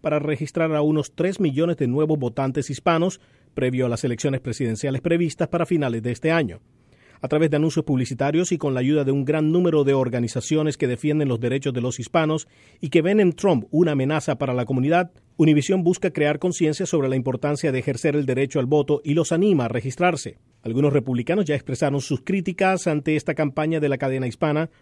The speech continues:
cuestionando su postura partidista, que podría favorecer al Partido Demócrata utilizando como excusa la mala relación que supuestamente existe entre el empresario republicano y la comunidad hispana.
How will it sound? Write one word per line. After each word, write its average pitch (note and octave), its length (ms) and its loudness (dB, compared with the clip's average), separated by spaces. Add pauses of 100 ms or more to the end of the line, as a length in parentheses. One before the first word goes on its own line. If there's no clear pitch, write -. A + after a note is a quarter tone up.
(100)
cuestionando F3 500 -2
su F#3 160 -4
postura D#3 420 -2
partidista, D#3 680 -2 (280)
que - 100 -12
podría B2+ 360 -4
favorecer B2+ 440 -2
al C3+ 120 0
Partido C#3 400 0
Demócrata D#3 480 0
utilizando D#3+ 520 -2
como C#3 160 -2
excusa C#3+ 340 -4
la C3 100 -2
mala D3 240 0
relación C#3 460 -2
que C#3 120 -6
supuestamente D#3 800 0 (300)
existe F3+ 400 -2
entre D#3 180 0
el D3 80 0
empresario C#3+ 540 0
republicano C3+ 640 -2
y - 20 -4
la D3+ 140 -2
comunidad C3+ 440 0
hispana. A2+ 460 -4